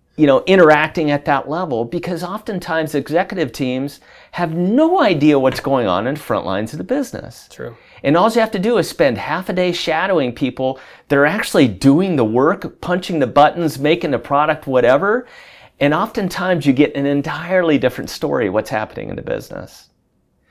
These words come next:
Speaker 1: So whether, whether it's, um, a professional service firm like ours, or whether it's delivering a product to a distributor or to an end user, is, is making sure that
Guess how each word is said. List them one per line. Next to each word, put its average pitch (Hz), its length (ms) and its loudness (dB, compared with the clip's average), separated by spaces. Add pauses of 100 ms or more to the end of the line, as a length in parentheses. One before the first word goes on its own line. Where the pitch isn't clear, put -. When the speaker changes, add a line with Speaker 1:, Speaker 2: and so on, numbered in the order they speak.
(520)
Speaker 1:
So 175 200 6
whether, 185 720 2
whether 170 460 2
it's, - 600 -2
um, 113 480 2
a - 80 -8
professional 117 500 -4
service 110 380 -2
firm 104 220 -8
like 85 200 -10
ours, 127 600 -4 (420)
or 120 160 4
whether 123 300 6
it's 117 120 -2
delivering 113 520 0
a 85 40 -2
product 110 840 -4 (580)
to 110 220 0
a 98 40 0
distributor 170 920 0 (200)
or 107 220 2
to 127 220 -2
an 113 100 0
end 127 200 2
user, 107 760 0 (320)
is, 113 720 0
is 107 460 0
making 139 380 2
sure 131 300 0
that 117 360 2